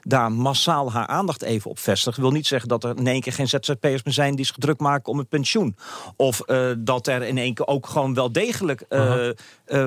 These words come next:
Speaker 1: provinciale thema's spelen van komt er wel of geen windmolenpark. En dan
Speaker 2: Jij hebt
Speaker 1: gaat
Speaker 2: dat
Speaker 1: het niet
Speaker 2: allemaal
Speaker 1: over
Speaker 2: in kaart gebracht, hè? Je hebt dat ge-, dat, de, de microtargeting, of in ieder
Speaker 1: Ja.
Speaker 2: geval heel erg goed geprofileerd per postcodegebied wie wat
Speaker 1: Ja.
Speaker 2: stemt.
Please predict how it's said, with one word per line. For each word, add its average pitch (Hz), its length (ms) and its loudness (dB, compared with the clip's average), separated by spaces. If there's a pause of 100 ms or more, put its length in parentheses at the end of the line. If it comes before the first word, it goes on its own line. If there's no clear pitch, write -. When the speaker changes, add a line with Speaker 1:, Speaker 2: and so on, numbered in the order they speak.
Speaker 1:
provinciale 123 480 0
thema's 113 340 0
spelen 127 360 -2
van 127 120 -6
komt 135 220 0
er 139 60 0
wel 139 140 2
of 131 80 -4
geen 143 240 -4
windmolenpark. 117 1500 0
En 123 140 4
dan 123 100 4
Speaker 2:
Jij 165 80 2
hebt 196 120 0
Speaker 1:
gaat - 100 -2
Speaker 2:
dat - 80 2
Speaker 1:
het 220 80 0
niet 214 80 0
Speaker 2:
allemaal 208 180 -2
Speaker 1:
over 196 140 -4
Speaker 2:
in 180 100 -2
kaart 202 260 -2
gebracht, 110 320 -2
hè? 175 60 2
Je 185 120 2
hebt 151 140 -2
dat 131 160 -4
ge-, 123 440 -2
dat, 139 180 -2
de, 135 100 -4
de 135 140 -2
microtargeting, 190 840 0
of 143 140 -4
in - 0 -
ieder 160 80 2
Speaker 1:
Ja. 147 80 2
Speaker 2:
geval 135 180 0
heel 160 160 0
erg 151 100 -4
goed - 180 -2
geprofileerd 139 680 -2
per 120 240 0 (260)
postcodegebied 127 880 0 (300)
wie 147 160 6
wat 123 180 2
Speaker 1:
Ja. 95 80 -2
Speaker 2:
stemt. 214 260 0